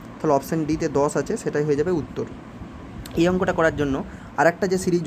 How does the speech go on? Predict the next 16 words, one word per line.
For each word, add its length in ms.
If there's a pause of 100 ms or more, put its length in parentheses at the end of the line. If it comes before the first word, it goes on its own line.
হলুদ 200
কালি 200
দিয়ে 120
আমি 140
দেখিয়েছি, 320 (340)
সেইটার 300
দরকার 300
নেই। 200 (420)
তাহলে 200
জিজ্ঞাসা 280
চিহ্ন 160
স্থানে 280
আমাদের 160
কত 200
বসে 220
গেল? 160